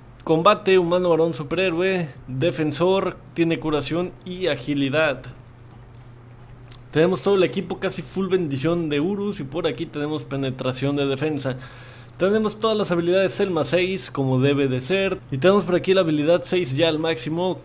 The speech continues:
Y la habilidad que da aturdimiento con parálisis con ignora inmunidad por dos segundos.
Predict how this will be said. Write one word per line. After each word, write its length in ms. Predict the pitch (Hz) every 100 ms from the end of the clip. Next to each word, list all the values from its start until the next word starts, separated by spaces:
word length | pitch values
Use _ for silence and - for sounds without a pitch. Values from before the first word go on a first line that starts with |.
| -
Y 220 | 156 185
la 180 | 190 165
habilidad 400 | 143 143 151 170
que 220 | - 160
da 240 | 147 107 127
aturdimiento 580 | 131 135 151 190 190
con 180 | 185 185
parálisis 540 | 165 160 170 156 180 -
con 140 | 151
ignora 240 | 135 160
inmunidad 340 | 180 156 151 160
por 140 | 139
dos 160 | 139 135
segundos. 640 | 151 151 160 123 117 -